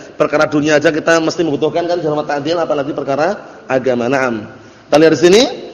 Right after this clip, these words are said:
"Faman kana syadidan fir ruwat, fa inna ta'dilahu yakunu aqrab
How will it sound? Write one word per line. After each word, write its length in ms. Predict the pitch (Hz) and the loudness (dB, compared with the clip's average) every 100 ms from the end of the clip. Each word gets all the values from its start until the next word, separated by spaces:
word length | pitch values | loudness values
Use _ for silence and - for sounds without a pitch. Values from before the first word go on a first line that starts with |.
| - - | -18 -8
"Faman 300 | - 220 240 | 0 2 4
kana 240 | 254 277 254 | 4 4 4
syadidan 480 | 247 214 262 240 226 | 4 2 2 0 2
fir 140 | 208 | 2
ruwat, 340 | 190 165 170 - - - - - | 4 4 2 -2 -12 -18 -20 -2
fa 160 | 185 220 | 0 2
inna 240 | 269 233 | 2 2
ta'dilahu 500 | 214 185 185 214 196 196 | 0 -2 0 4 6 4
yakunu 320 | 196 196 185 | 4 2 0
aqrab 320 | 196 196 196 | 0 0 -2